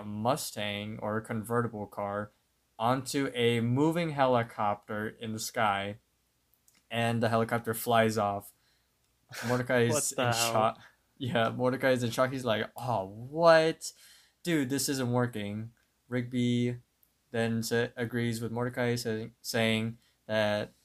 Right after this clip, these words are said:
Speaker 1: the movie made it look so easy. And then all of a sudden, uh, the, this muscle, another muscle car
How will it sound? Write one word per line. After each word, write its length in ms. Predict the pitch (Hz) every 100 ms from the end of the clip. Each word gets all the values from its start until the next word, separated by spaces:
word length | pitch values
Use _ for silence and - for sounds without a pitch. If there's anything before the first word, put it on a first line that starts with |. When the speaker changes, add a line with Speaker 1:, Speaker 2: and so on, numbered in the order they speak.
| _ _ 123
Speaker 1:
the 100 | 113
movie 280 | 117 117
made 180 | 117 117
it 100 | 113
look 300 | 110 110 113
so 320 | - - 101 - _
easy. 680 | 120 139 147 143 143 143 147 - _ _ _ _ _ _ _ _ _ _ -
And 100 | 127
then 100 | 139
all 80 | 143
of 60 |
a 40 | 127
sudden, 380 | 123 120 117 117
uh, 640 | 110 110 110 110 107 107 107
the, 600 | 117 117 120 120 120 120 -
this 240 | - 120 - _ _
muscle, 480 | 120 131 139 - 123
another 320 | 117 147 190
muscle 300 | 143 110 113
car 540 | - - 101 101 104